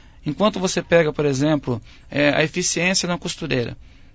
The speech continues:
Aqui é quarenta e cinco, cinquenta por cento na média, lá são oitenta, noventa por cento. Que além deles terem a questão profissional, eles são disciplinados.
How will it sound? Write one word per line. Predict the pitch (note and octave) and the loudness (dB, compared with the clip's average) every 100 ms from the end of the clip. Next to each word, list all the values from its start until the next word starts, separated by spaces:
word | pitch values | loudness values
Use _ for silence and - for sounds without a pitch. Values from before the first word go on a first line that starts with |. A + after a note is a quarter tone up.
| - - - | -20 -20 -6
Aqui | D3+ - | -4 0
é | G3 | 2
quarenta | G#3+ F#3 G3 F#3+ | 4 4 4 0
e | |
cinco, | - F#3+ F#3+ | -2 -4 -4
cinquenta | F3+ F#3+ F3+ | -2 -2 -2
por | F3+ | -4
cento | - F3+ | -4 -2
na | F#3 | 0
média, | D#3+ E3+ D3 | 0 -2 0
lá | C#3+ E3 | -2 -2
são | - G3 | -2 -2
oitenta, | G3 - E3+ G3 D#3+ | -4 -4 -2 -2 -2
noventa | D3 C3+ C3 B2+ | 0 0 -2 -4
por | A#2+ | -6
cento. | - B2 C3 - - - - | -6 -6 -8 -16 -20 -20 -10
Que | - | 2
além | F3 G3 A#3 | 4 6 6
deles | G#3 F3+ - | 6 2 0
terem | E3+ E3+ C3 A#2 - | 2 2 2 -2 -6
a | C3+ | -8
questão | - C#3 - C#3+ | -4 -4 0 0
profissional, | C3+ G#3 A3 - D3 C#3 E3 C3 - - | 2 -2 0 0 2 4 4 2 -6 -8
eles | E3+ E3 | -6 -4
são | F#3+ | -4
disciplinados. | F3 - G3+ F3 F3 E3 A#2 - | -4 -4 -2 0 2 0 -4 -12